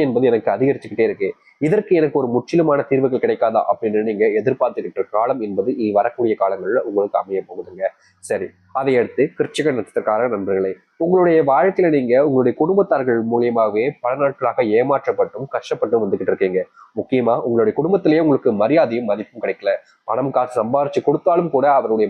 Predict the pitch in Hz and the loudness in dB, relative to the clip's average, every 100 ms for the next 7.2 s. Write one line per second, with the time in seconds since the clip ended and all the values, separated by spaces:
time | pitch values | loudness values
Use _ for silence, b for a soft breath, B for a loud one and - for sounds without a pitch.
0 | 113 170 175 175 131 117 110 123 123 110 | 2 0 2 0 0 0 0 0 -2 -2
1 | 110 113 98 - 110 101 95 101 92 92 | -2 0 -2 -2 -6 -6 -6 -6 -6 -6
2 | - B - 120 143 120 110 - 127 143 | -10 B -8 -2 0 2 0 0 -2 0
3 | 175 165 156 127 127 131 120 143 - 143 | 0 2 2 2 0 2 0 2 0 0
4 | 156 139 113 120 151 131 117 110 107 113 | -2 -4 -4 -4 0 -2 0 2 2 2
5 | 117 104 107 113 113 101 147 _ B B | 0 -2 0 2 2 2 -4 _ B B
6 | 120 175 135 - 135 143 110 101 - 101 | -2 0 -2 0 0 0 -2 -4 -2 -4
7 | 98 | -6